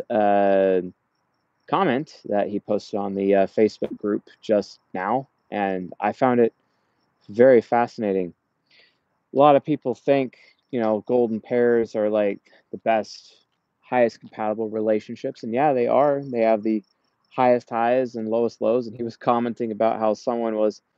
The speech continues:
basically glorifying the golden pair relationship as the absolute best, uh, relationship for somebody, which, in my opinion, kind of feeds into the whole soulmate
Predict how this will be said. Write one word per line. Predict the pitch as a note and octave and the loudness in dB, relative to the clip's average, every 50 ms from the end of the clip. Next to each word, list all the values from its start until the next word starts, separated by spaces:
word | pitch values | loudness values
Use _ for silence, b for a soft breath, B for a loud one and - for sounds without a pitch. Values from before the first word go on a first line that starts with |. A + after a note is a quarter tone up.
| _ _ _ _ _ | _ _ _ _ _
basically | - B2 A2 - - G#2 - A2+ G#2 | 0 0 2 0 -2 -2 0 0 -2
glorifying | F2 - G#2 G#2+ A2 A#2+ A#2+ A#2 - - A#2 A2 G#2+ G#2+ A2 A2 G#2+ | -2 -2 0 2 4 4 4 4 2 0 -2 -2 -2 -2 -2 -2 -4
the | G2+ | -4
golden | - - G2+ G#2 G#2 G#2 G#2 | -2 0 0 0 0 -2 -4
pair | - - A2 G#2+ G#2 | -2 0 0 0 0
relationship | G2+ G2+ G2 G#2 G#2+ A2 G#2+ A2+ A2 A2 G2+ - A2+ G#2+ G2 | 0 0 2 2 2 2 0 -2 -8 -8 -6 -4 -4 -2 0
as | G#2 G2+ F#2+ - | 0 0 -2 -2
the | - G2 G2 G2 G2+ | -4 -4 -4 -4 -4
absolute | - G2+ G#2 G#2+ G2+ - - G#2 - | -2 -2 -2 -2 -2 -6 -8 -6 -2
best, | F#2 G#2 G2+ G2 - - - _ _ _ _ _ _ _ _ _ _ _ - | 0 2 2 2 0 -4 -16 _ _ _ _ _ _ _ _ _ _ _ -2
uh, | G2+ G2 G2 | 0 0 0
relationship | F#2 F#2+ F#2+ F#2+ G#2+ A2+ G#2+ - A2 G#2 - - G2+ F2+ | 2 2 4 4 4 4 4 0 -4 -6 -4 -4 -4 -4
for | - G#2 | -6 -10
somebody, | F#2+ - - G2+ F#2 F2+ F#2 F#2+ G2+ G#2 G2+ | -8 -6 -6 -4 -4 -2 0 0 0 0 0
which, | F#2 F#2 - - - - _ _ _ _ _ _ - | 0 -2 -4 -6 -14 -20 _ _ _ _ _ _ -8
in | - G#2+ | -4 0
my | A2 A2 G#2+ | 2 2 2
opinion, | G2+ F#2 - G#2 G2+ G2+ G2 F#2+ F#2+ | 2 0 -2 -4 -4 -2 -4 -4 -6
kind | - G#2 G#2 G2 | -4 -4 -4 -4
of | F#2+ F#2 | -4 -4
feeds | _ - A2 G#2 F#2+ - G#2 | _ 0 0 0 0 0 -2
into | G2 F#2+ - - G#2+ G2 | -4 -4 -2 -2 0 0
the | F#2+ F#2 | 0 2
whole | - G#2+ G#2 G2+ F#2+ F#2+ F2 - _ b b b b b b b _ | 2 4 4 4 4 2 0 -2 _ b b b b b b b _
soulmate | - - - B2 A#2 A2+ A2+ G#2+ G#2 G#2 G2 F#2+ - | -4 2 4 6 6 6 4 4 4 2 2 0 0